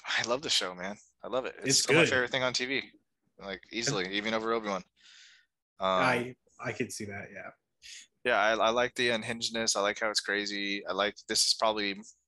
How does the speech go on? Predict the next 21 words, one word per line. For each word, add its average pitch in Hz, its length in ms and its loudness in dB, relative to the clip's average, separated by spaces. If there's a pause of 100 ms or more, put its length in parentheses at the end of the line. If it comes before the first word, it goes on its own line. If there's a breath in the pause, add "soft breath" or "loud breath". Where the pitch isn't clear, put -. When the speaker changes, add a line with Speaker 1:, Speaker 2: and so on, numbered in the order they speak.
Speaker 1:
how 98 240 2
superheroes 98 560 -4
would 87 100 -10
truly 92 280 -4
be 90 120 -4
in 90 100 -4
real 90 120 -6
life, 85 420 -4
if - 140 -16
you 85 60 -4
get - 120 -12 (100)
all 85 180 -6
this 90 100 -2
power, 82 340 -2
you 92 100 -2
know. 95 160 -2 (680 loud breath)
Um, 76 320 -6 (1200)
A-Train, 131 540 4
Speaker 2:
The 156 60 6
Speaker 1:
like, 117 140 4
Speaker 2:
fucking, 104 220 -2